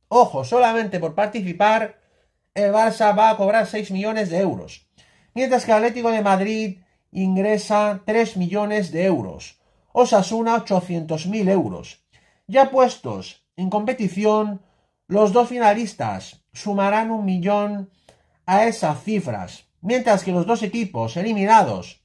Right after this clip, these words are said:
se volverán a España con setecientos cincuenta mil euros.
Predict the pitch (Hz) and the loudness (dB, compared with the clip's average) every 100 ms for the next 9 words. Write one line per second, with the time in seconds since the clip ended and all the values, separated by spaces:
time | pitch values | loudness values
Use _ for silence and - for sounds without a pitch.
0 | _ _ _ _ 233 254 220 233 202 175 | _ _ _ _ 0 2 2 2 0 -2
1 | 214 208 208 208 202 233 233 214 208 226 | -2 -2 -2 -4 -2 -4 -4 -6 -6 -6
2 | 226 226 208 185 185 180 185 220 175 180 | -6 -6 -4 -2 -2 0 -2 0 0 0
3 | 117 90 80 - | -2 -6 -14 -20